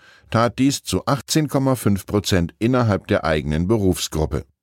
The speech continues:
Eigentlich kein Wunder angesichts der endlosen Arbeitstage junger Mediziner. Wo, wenn nicht im Ärztezimmer, sollen sie überhaupt jemanden kennenlernen? Überraschender finde ich da schon, welche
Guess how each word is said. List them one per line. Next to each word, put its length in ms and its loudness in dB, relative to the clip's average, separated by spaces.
Eigentlich 480 0
kein 220 0
Wunder 300 2
angesichts 600 -2
der 180 -2
endlosen 500 0
Arbeitstage 760 0
junger 300 2
Mediziner. 760 0
Wo, 480 2
wenn 220 -2
nicht 240 -2
im 100 -2
Ärztezimmer, 880 0
sollen 360 0
sie 100 -8
überhaupt 500 -2
jemanden 440 -2
kennenlernen? 640 0
Überraschender 680 0
finde 280 0
ich 140 0
da 160 0
schon, 320 0
welche 400 2